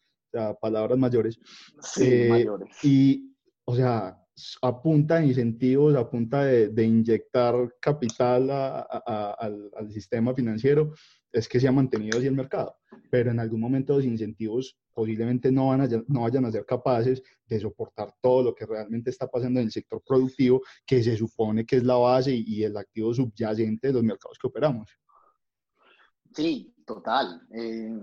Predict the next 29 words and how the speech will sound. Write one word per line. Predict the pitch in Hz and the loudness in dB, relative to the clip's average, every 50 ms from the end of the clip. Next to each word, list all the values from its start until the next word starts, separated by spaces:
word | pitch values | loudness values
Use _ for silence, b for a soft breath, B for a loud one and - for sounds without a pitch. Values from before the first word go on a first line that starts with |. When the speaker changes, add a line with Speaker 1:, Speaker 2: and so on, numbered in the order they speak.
| 101 - _ _ | -16 -20 _ _
Speaker 2:
¿hasta | - - 123 - - 110 110 - | -12 -12 -10 -10 -10 -12 -12 -8
cuándo | - 165 196 202 190 175 | -6 -6 -4 -2 -2 0
van | 160 147 139 | 0 0 0
a | 143 | -2
durar | 135 131 127 120 | -4 -4 -4 -6
esos | 117 120 123 117 | -6 -8 -10 -12
incentivos? | 117 110 - 101 95 - _ 107 98 90 85 - - - - | -12 -14 -18 -20 -20 -20 _ -16 -16 -14 -16 -18 -20 -20 -18
¿Cu-, | - - - - - _ _ _ | -16 -16 -16 -16 -20 _ _ _
cuánto, | - 147 147 175 190 180 - - 175 170 165 165 156 156 123 - _ _ _ _ _ _ _ _ _ _ _ _ _ b b b b b b _ | -6 -4 -4 -4 -4 -6 -6 -4 0 2 2 2 0 -2 -8 -14 _ _ _ _ _ _ _ _ _ _ _ _ _ b b b b b b _
cuánto | _ 160 160 180 196 185 - 180 | _ -4 -4 -2 -4 -4 -4 -2
va | 170 147 | -2 -2
a | 143 | -2
durar | 151 139 139 147 156 | -4 -4 -6 -4 -4
esto? | 170 170 - - - - - - _ _ _ _ _ _ | -4 -6 -6 -10 -18 -20 -20 -20 _ _ _ _ _ _
<clears throat> | - | -4
Eh, | 202 202 180 165 131 107 - 110 117 113 107 101 98 - _ _ _ | -4 -4 -4 -6 -8 -12 -14 -14 -14 -12 -14 -14 -18 -20 _ _ _
es, | 117 139 160 156 - | -4 -4 -4 -4 -4
esa | - 165 170 190 180 | -4 -4 -2 -2 -2
en | 175 170 | -2 -2
realidad | 165 151 139 135 123 | -4 -4 -4 -4 -4
es | 117 117 | -4 -4
la | 135 151 | -4 -6
pregunta. | - 135 101 98 143 170 165 143 123 - - - - b b b b b b b b b _ _ | -6 -10 -14 -12 -10 -10 -12 -12 -14 -16 -20 -20 -20 b b b b b b b b b _ _
Eh, | - 120 131 135 135 131 127 127 131 127 131 131 123 120 - _ _ _ _ _ _ - | -12 -8 -6 -6 -4 -4 -4 -4 -4 -6 -6 -8 -10 -14 -18 _ _ _ _ _ _ -14
yo | 139 123 135 139 | -8 -4 -4 -4
en | 147 143 | -4 -2
temas, | 143 175 180 180 170 170 170 170 170 165 160 151 - - - - - - - - - - - - - | -4 -4 -2 0 0 0 0 0 0 -2 -2 -6 -10 -14 -16 -16 -16 -16 -16 -16 -16 -16 -16 -18 -12
pues, | - 147 135 - - | -10 -10 -10 -8 -10
tan, | 131 117 117 110 110 110 107 107 104 101 104 104 98 101 107 | -10 -10 -8 -10 -10 -10 -10 -12 -14 -14 -16 -16 -16 -18 -20